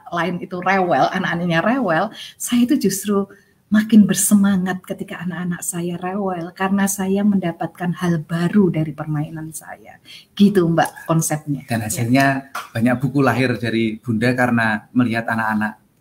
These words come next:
Speaker 2: yang rewel.
Speaker 1: Rewel. <laughs> Ya.
Speaker 2: Itu memang,
Speaker 1: Ya.
Speaker 2: eh, tantangan menarik.
Speaker 1: Betul, betul. Itu
Speaker 2: By the
Speaker 1: tantangan
Speaker 2: way,
Speaker 1: menarik.
Speaker 2: terus terang, saya kagum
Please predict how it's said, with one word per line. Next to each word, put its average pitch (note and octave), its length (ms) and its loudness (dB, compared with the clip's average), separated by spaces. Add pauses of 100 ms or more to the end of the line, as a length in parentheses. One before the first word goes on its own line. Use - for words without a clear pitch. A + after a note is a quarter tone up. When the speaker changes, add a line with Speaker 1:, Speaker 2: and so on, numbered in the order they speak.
Speaker 2:
yang - 180 -6
rewel. D#3+ 300 0
Speaker 1:
Rewel. C#3+ 320 -2
<laughs> B3+ 400 0
Ya. A3 240 0
Speaker 2:
Itu - 240 -6
memang, C3+ 220 4
Speaker 1:
Ya. B2+ 100 6 (240)
Speaker 2:
eh, A#2 240 0
tantangan A#2 640 -2
menarik. B2+ 240 4
Speaker 1:
Betul, G#3+ 240 6
betul. F#3+ 320 2 (160)
Itu - 80 -18
Speaker 2:
By C#3+ 80 2
the C3+ 80 6
Speaker 1:
tantangan C3+ 240 6
Speaker 2:
way, - 80 4
Speaker 1:
menarik. F3+ 300 0 (320)
Speaker 2:
terus C#3 180 0
terang, D3+ 240 2
saya C#3 280 2 (300)
kagum C#3 600 2